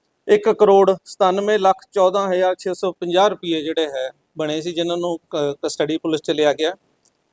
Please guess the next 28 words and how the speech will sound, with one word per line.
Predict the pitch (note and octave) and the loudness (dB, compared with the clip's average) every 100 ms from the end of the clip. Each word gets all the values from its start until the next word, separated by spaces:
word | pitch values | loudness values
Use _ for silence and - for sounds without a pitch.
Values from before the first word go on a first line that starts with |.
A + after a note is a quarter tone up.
| _ _ - | _ _ 0
ਤੇ | F#3+ | 2
ਇਹਨਾਂ | G#3+ A#3 | 4 6
ਦੇ | A3+ A3 G#3+ G#3 _ - | 6 6 6 4 _ 2
ਪੈਸ-, | F3 F3+ - | 4 4 2
ਅਹ, | F#3+ F3+ E3 D#3+ | 2 4 4 2
ਕਿੱਥੋਂ | F#3 - A3 F#3+ | -4 0 0 2
ਕਿੱਥੋਂ | G3+ G#3+ | 0 -2
ਕੀ | - G#3 | -2 -8
ਕੀ | A3+ | -4
ਲਿੰਕ | G#3+ G3+ F#3 F#3+ | -2 0 0 -2
ਨੇ, | E3+ D3+ _ - | -2 -4 _ -6
ਉਸ | F#3 | -4
ਤੇ | G3 F#3+ | 0 0
ਇਨਵੈਸਟੀਗੇਸ਼ਨ | F3+ E3+ F3+ E3+ E3 F3+ | 2 0 0 -4 -2 -4
ਚੱਲ | E3+ D3 D3 | 0 0 0
ਰਹੀ | E3 E3 F#3 | -4 -4 -6
ਹੈ | F#3 _ _ _ _ _ _ _ - | -10 _ _ _ _ _ _ _ 0
ਤੇ | E3+ | 2
ਫਾਰਵਰਡ | D#3+ F3 E3+ F#3+ G3 | 4 4 4 4 2
ਤੇ | F#3+ F#3+ | 2 0
ਬੈਕਵਰਡ | E3+ E3 F3 F3+ | 4 2 2 0
ਲਿੰਕ | F3 F3 F3+ | 0 0 -2
ਦੀ | F3 | -2
ਵੀ | F#3 | -2
ਇਨਵੈਸਟੀਗੇਸ਼ਨ | F3+ E3+ - E3 E3 F3 | 0 0 -2 -4 -2 -2
ਹੋ | D3+ D3+ | -2 0
ਰਹੀ | E3 E3 F#3 | 2 2 0
ਹੈ। | F3 | -2